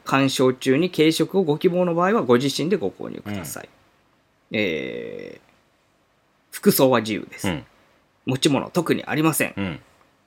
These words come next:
Speaker 1: 以上なんですよ。
Speaker 2: え？週五でやりたいわ。
Speaker 1: 何これ？超気持ち悪いんだけど。
Speaker 2: 本当にそれだけなら。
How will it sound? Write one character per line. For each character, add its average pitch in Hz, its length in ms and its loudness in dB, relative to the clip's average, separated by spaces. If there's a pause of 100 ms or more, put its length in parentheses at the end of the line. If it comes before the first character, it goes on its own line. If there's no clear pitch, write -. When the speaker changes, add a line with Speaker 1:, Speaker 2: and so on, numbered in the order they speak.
(560)
Speaker 1:
以 151 60 6
上 135 240 4
な 123 80 -2
ん - 100 -8
で - 60 -14
す - 120 -4
よ。 - 100 -8
Speaker 2:
え？ 156 220 6 (480)
週 - 320 4
五 170 140 10
で 165 80 12
や 160 80 12
り 147 80 8
た 147 80 10
い 165 60 8
わ。 185 80 8
Speaker 1:
何 269 240 8
こ 123 160 4
れ？ 110 180 2
超 226 300 4
気 - 100 4
持 143 140 6
ち 139 160 4
悪 127 180 4
い 120 60 2
ん - 20 -2
だ 123 80 4
け 127 60 6
ど。 - 20 2
Speaker 2:
本 - 0 -
当 131 80 4
に 123 80 6
そ 127 100 6
れ 123 100 8
だ 117 100 8
け 107 80 2
な 80 100 -2
ら。 60 100 -8